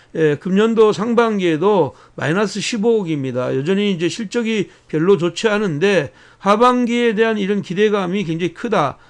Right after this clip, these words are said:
특히 오닉 큐브 같은 경우에는, 예, 갤럭시 폴드가, 예, 지금 현재 흥행이 되게 되면, 예, 여기에 대한 기대감이 굉장히 크죠.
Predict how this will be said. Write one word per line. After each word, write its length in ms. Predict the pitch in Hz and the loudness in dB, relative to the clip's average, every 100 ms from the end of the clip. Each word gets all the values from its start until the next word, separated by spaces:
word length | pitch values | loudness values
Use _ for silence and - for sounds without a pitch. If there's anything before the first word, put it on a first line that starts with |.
| - | -14
특히 500 | 240 - 240 240 214 | -12 -2 0 0 -2
오닉 320 | - 170 220 - | -2 -2 -2 -4
큐브 260 | 240 247 | -6 -2
같은 360 | 220 196 - 202 | -2 -2 -4 -2
경우에는, 760 | 185 160 160 147 190 226 156 117 - - - 165 | -2 -2 -2 0 2 2 0 -6 -14 -20 -10 -2
예, 180 | 151 | -2
갤럭시 580 | - 180 233 254 - 240 | 2 2 2 0 -2 -4
폴드가, 800 | - 269 262 233 233 233 233 220 - _ - | -2 -2 0 0 2 4 4 0 -6 _ -2
예, 200 | 156 147 | 0 0
지금 220 | 196 202 | 0 -2
현재 160 | 175 | 0
흥행이 640 | 175 262 269 269 254 240 233 | 0 2 2 4 2 2 0
되게 280 | 170 185 214 | 0 0 0
되면, 500 | 160 151 214 156 107 - - - 143 | 0 2 2 2 -4 -14 -20 -8 0
예, 180 | 156 | 4
여기에 480 | 160 214 240 262 247 | 6 6 4 4 4
대한 240 | 226 233 208 | 4 2 0
기대감이 380 | 175 214 214 | -2 0 2
굉장히 340 | 180 175 202 - | 0 0 -2 -2
크죠. 520 | 247 185 147 151 233 | -4 -2 0 0 -2